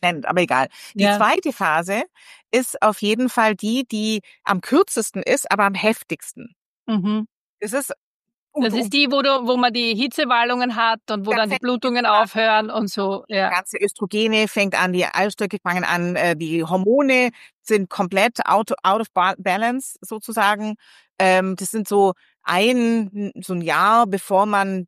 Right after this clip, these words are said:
Speaker 1: die, die letzte Blutung hat und zwei Jahre danach vielleicht so. Also
Speaker 2: Mhm.
Speaker 1: so in dem Dreh.
Speaker 2: Ja.
Speaker 1: Das ist die, die heftigste Phase eigentlich. Und die dritte Phase,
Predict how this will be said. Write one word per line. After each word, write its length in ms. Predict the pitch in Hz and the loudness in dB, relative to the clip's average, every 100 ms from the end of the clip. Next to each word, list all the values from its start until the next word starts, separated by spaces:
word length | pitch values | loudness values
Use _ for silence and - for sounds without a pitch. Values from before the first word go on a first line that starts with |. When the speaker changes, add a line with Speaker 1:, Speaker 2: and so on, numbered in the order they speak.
| _ | _
Speaker 1:
die, 380 | 185 175 170 160 - | -8 -4 -4 -4 -4
die 80 | 170 | 0
letzte 300 | 180 - 185 | 0 0 0
Blutung 360 | 285 370 320 | 2 2 2
hat 280 | 269 247 - - | 0 0 -4 -4
und 360 | 190 170 - - | -8 -8 -14 -12
zwei 280 | - 156 180 | 0 2 4
Jahre 300 | 170 151 147 | 4 2 0
danach 320 | 131 95 113 | 0 -2 -2
vielleicht 380 | - - 120 - | -6 -6 -6 -8
so. 240 | 104 - - | -10 -10 0
Also 140 | 214 | 2
Speaker 2:
Mhm. 220 | 208 190 185 _ _ _ - _ _ - | 4 2 -2 _ _ _ -20 _ _ -10
Speaker 1:
so 160 | 73 - | -10 -8
in 100 | 143 | -4
dem 160 | 151 147 | -2 -2
Dreh. 280 | - 135 - - | -2 -4 -4 -4
Speaker 2:
Ja. 220 | 208 202 _ _ | -2 -2 _ _
Speaker 1:
Das 140 | 233 240 | 0 0
ist 120 | 226 | 0
die, 120 | 185 - - | -4 -6 -8
die 120 | 160 | -6
heftigste 580 | 160 262 - 294 - - | 0 0 0 -8 -6 -6
Phase 520 | 277 254 247 285 285 | -4 0 2 4 2
eigentlich. 580 | 254 285 302 294 359 - _ _ _ _ _ _ _ - | 0 -2 -2 -4 -6 -10 _ _ _ _ _ _ _ -4
Und 160 | 226 | -2
die 80 | 185 | -2
dritte 300 | 185 240 320 | -2 -2 0
Phase, 600 | 294 269 277 277 285 294 | 2 4 4 4 4 4